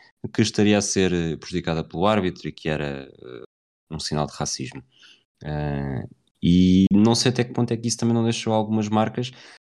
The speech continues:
marcas que hoje em dia, eh, outro dos receios que eu tenho é que os próprios adeptos, porque gente parva, lá está, não é, gente parva vai em todo lado e vai continuar a existir, eh,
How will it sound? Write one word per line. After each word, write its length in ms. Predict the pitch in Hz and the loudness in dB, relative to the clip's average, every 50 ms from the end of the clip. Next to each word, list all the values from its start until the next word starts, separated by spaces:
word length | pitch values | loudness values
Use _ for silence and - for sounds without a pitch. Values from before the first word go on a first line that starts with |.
| _ _ - | _ _ 0
marcas 580 | 120 120 - 117 - - - 90 - - - - _ _ _ _ - | 2 4 4 4 2 0 -4 -6 -8 -10 -12 -14 _ _ _ _ -8
que 180 | - - 104 | -2 2 4
hoje 300 | 110 110 107 101 92 104 | 4 4 4 2 2 2
em 160 | 104 101 101 | 2 2 2
dia, 480 | 95 98 101 98 90 80 73 73 76 78 _ _ _ - - | 2 2 2 2 2 2 2 0 -4 -8 _ _ _ -14 -8
eh, 560 | - 78 80 82 82 82 82 82 78 76 73 - - 82 - - - - - - | -6 -4 -2 -2 0 -2 -2 -2 -4 -6 -6 -8 -10 -10 -12 -14 -16 -18 -12 -4
outro 320 | - 85 87 - - - 78 | 0 0 0 2 0 0 2
dos 180 | 90 90 - | 2 2 2
receios 340 | - - - - 92 90 - | 2 0 2 2 2 0 0
que 80 | - 101 | -2 -2
eu 60 | 95 | -2
tenho 500 | 95 - 104 107 113 117 120 117 - - _ | 0 2 4 4 6 4 4 2 0 -4 _
é 100 | 101 101 | -4 -4
que 200 | 98 - - - | -4 -4 -4 -4
os 100 | 104 - | -4 -4
próprios 880 | - - 110 113 110 110 - - 107 104 104 98 95 92 92 90 85 90 | -2 0 2 2 2 0 -2 0 2 4 4 4 4 4 2 2 2 2
adeptos, 300 | 90 80 82 87 85 - | 2 2 2 2 0 -4
porque 260 | - - - - - | -10 -12 -6 -2 -2
gente 140 | 80 80 - | -2 0 0
parva, 420 | - 80 76 76 69 71 69 69 71 69 | -2 -2 -2 -2 -2 -4 -6 -8 -8 -8
lá 80 | 73 | -8
está, 220 | 76 - - 69 69 | -6 -6 -6 -6 -6
não 240 | 71 73 71 71 | -6 -6 -4 -4
é, 320 | 73 73 73 71 71 71 - _ _ _ _ _ _ _ _ _ _ _ _ _ _ _ _ - - - | -2 -2 -2 -4 -4 -6 -10 _ _ _ _ _ _ _ _ _ _ _ _ _ _ _ _ -14 -8 -2
gente 220 | 85 87 85 80 | 0 0 2 2
parva 160 | - 90 80 76 | 2 0 0 2
vai 100 | 82 80 | 0 0
em 40 | |
todo 160 | 78 85 76 76 | 0 0 0 0
lado 140 | 82 78 | 0 0
e 40 | 78 | 0
vai 100 | 73 76 | -2 -4
continuar 260 | - 82 80 76 78 | -4 -4 -2 0 0
a 40 | 78 | 0
existir, 560 | 78 71 - - - - 85 92 92 101 104 107 - _ _ _ _ _ _ - | 0 0 -2 -2 0 2 2 2 2 2 -2 -4 -8 _ _ _ _ _ _ -2
eh, 600 | 101 98 98 98 98 95 98 98 95 95 92 | 0 2 2 2 2 2 2 2 2 0 -2